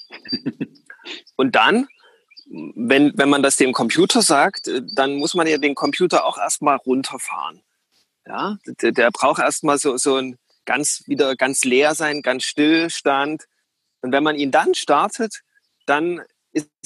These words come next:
sind halt alle Fähigkeiten, äh, integriert, ja. Dann laufen alle Apps auf einmal wieder, alles funktioniert wieder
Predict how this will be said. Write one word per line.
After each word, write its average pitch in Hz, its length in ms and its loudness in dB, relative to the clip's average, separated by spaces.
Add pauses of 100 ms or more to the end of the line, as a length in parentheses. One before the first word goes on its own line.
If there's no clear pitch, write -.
(220)
sind 180 280 -2
halt 175 160 -2
alle 156 140 0
Fähigkeiten, 165 760 -4
äh, 131 100 -2
integriert, - 720 0
ja. 107 200 -4
Dann 120 180 -2
laufen 120 340 2
alle 143 200 -2
Apps - 240 -4
auf - 140 -8
einmal 147 340 0
wieder, 135 380 -2
alles 156 200 2
funktioniert 156 500 -2
wieder 160 140 -2